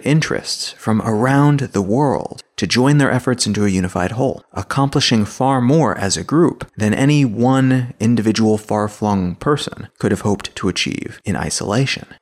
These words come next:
What that meant was that for the cost of setting up a website, these amateur groups could have thousands of people watching the sky, listening to radio signals, tracking the weather, and measuring ground rumbles for earthquakes,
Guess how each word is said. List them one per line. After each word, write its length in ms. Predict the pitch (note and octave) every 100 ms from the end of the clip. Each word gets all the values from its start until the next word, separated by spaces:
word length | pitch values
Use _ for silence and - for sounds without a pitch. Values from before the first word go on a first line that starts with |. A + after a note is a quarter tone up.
| _ _ _
What 260 | F#2 A#2+ A#2+
that 260 | A#2 G#2 A#2
meant 500 | F#3 D3+ - - - _
was 200 | - G#2
that 220 | A2+ B2 -
for 120 | G#2+
the 100 | G#2
cost 460 | - D#3 E3 -
of 100 | D3
setting 320 | - D#3+ D#3 C#3+
up 140 | C#3
a 80 | E2+
website, 680 | C#3+ E3+ - - - - - -
these 180 | A2+ A2+
amateur 440 | B2+ D3+ D#3+ D3 G#2+
groups 640 | B2+ D#3+ B2+ - - - _ _ -
could 120 | A2
have 180 | A#2 - -
thousands 480 | - - C#3 D3 C#3
of 140 | C3+
people 440 | D#3+ D#3 - - -
watching 480 | G2 B2+ C#3+ C3+ B2+
the 80 | A#2
sky, 520 | - B2+ A#2+ D2 - -
listening 380 | B2+ - C#3+ C#3
to 80 |
radio 360 | A#2+ C3+ C3 F#2+
signals, 500 | - D#2+ - - -
tracking 480 | - B2+ C#3 C3+ B2+
the 80 | A2
weather, 460 | A#2 B2 E2 -
and 200 | - G2
measuring 640 | G2+ C3 - B2+ B2+ A#2+ A#2+ -
ground 540 | G2+ G2 A#2 B2 B2+ A2
rumbles 640 | F#2+ C3 C3+ - - -
for 160 | - -
earthquakes, 800 | C3+ - - G1+ - - -